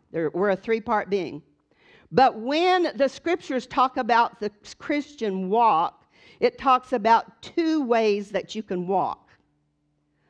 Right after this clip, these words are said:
One, you walk after the flesh, and the other is you walk after the Spirit.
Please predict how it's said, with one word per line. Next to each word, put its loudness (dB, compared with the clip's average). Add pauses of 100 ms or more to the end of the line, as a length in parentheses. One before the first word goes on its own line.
(340)
One, 2
you -4
walk 2
after 0
the -4
flesh, -2 (760)
and 0
the 0
other 0 (100)
is 0
you -6
walk 0 (100)
after -2 (120)
the -6
Spirit. -8